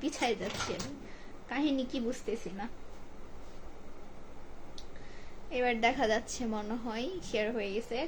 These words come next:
চারজন ওয়াচিং। Thank you so much guys আপনাদের।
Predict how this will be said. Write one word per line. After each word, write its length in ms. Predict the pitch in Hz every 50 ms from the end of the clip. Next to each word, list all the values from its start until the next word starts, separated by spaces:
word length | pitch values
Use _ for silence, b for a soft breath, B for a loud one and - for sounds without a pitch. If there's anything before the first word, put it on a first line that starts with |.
| - -
চারজন 360 | 233 208 220 233 226 226 220
ওয়াচিং। 520 | 226 226 269 277 - - 226 233 269 349 359 B B B B B B B B - - - - - - - - - - - - -
Thank 180 | 269 262 294
you 160 | 269 320 294 311 -
so 80 | 269 269 302 294 294 311
much 280 | 269 262 262 254 254 - 240 226
guys 420 | 233 220 208 208 220 247 285 262
আপনাদের। 680 | 226 220 240 - 214 208 202 202 202 208 208 214 294